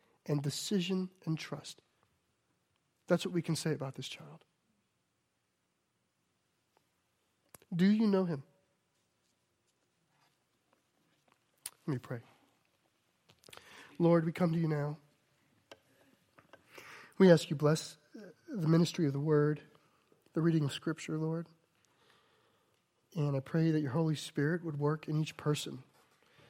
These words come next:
in a way that's fitting to move them closer to you, Lord, not for ease, but for holiness. Lord, we acknowledge this morning the great work you've done on our behalf, that you came into this world as us,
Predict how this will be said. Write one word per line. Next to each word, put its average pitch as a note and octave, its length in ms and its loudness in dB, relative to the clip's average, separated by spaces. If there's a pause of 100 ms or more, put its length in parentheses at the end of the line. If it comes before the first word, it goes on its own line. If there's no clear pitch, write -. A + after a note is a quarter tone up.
(180)
in D#3 80 0
a D#3 60 2
way D3+ 120 4
that's C#3+ 220 -2
fitting E3 380 0
to - 100 -6
move D#3 220 2
them C#3+ 220 -2
closer D#3+ 400 0
to - 120 -8
you, C#3+ 140 -4
Lord, C#3 380 -6 (280)
not D3 200 4
for E3+ 140 -4
ease, D#3 600 -4 (260)
but D#3 140 2
for D3+ 140 -8
holiness. E3 580 -2 (3250)
Lord, E3 200 6
we F3 120 4
acknowledge D#3+ 480 4
this D#3 220 -4
morning D#3+ 440 2
the D3+ 80 -4
great D#3 260 2
work D#3+ 280 0
you've D3+ 140 -2
done D#3 140 4
on D3+ 60 4
our D3 60 0
behalf, D3 360 0
that D#3 100 -8
you D#3+ 80 -4
came D3+ 280 -2
into D#3+ 140 0
this D3+ 220 -4
world D3+ 440 0 (280)
as D3+ 380 4
us, - 580 -4